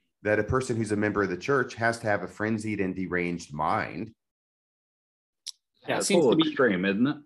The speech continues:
Speaker 1: Yeah,
Speaker 2: seems
Speaker 1: it's
Speaker 2: to
Speaker 1: a,
Speaker 2: be
Speaker 1: it's, it's a handy straw man argument. Oh, I see that that's also in your, your, uh, your notes. You were gonna say that,
Speaker 3: Mm-hmm.
Speaker 1: weren't you? It's a total <laughs> straw man. But it's, it's this interesting situation where the straw man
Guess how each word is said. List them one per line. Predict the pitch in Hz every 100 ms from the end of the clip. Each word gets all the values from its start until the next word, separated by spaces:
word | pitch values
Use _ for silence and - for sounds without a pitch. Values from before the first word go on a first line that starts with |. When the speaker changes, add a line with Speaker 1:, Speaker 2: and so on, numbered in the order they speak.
| - _ _
Speaker 1:
Yeah, | 131 139
Speaker 2:
seems | 175
Speaker 1:
it's | 170
Speaker 2:
to | 151
Speaker 1:
a, |
Speaker 2:
be | 117
Speaker 1:
it's, | 131 - -
it's | 117 127
a |
handy | 117 170 151
straw | 117 - 110 117
man | 113 82 76
argument. | - 107 113 98
Oh, | -
I | 135
see | 113 - 123
that | 117 107
that's | 113
also | 113 110 113 107
in | 104
your, | 98 85 - _ _ _ _ _ -
your, | 95 104
uh, | 98 92
your | 85 107
notes. | 110 156 101 -
You | 135
were | 120
gonna | 113
say | 110 151 156
that, | 104
Speaker 3:
Mm-hmm. |
Speaker 1:
weren't | 113 - -
you? | - - -
It's | 117 -
a | 156
total | 127 113 107 107 104 _
<laughs> | _
straw | - - 120 120 123
man. | 98 65 55 - _ _ _
But | 120
it's, | 131 127 107 _
it's | - 101
this | 139 120
interesting | 175 175 - 131
situation | 135 127 127 156 151 101
where | 98
the | 98
straw | - 139 156
man | 131 85 76 -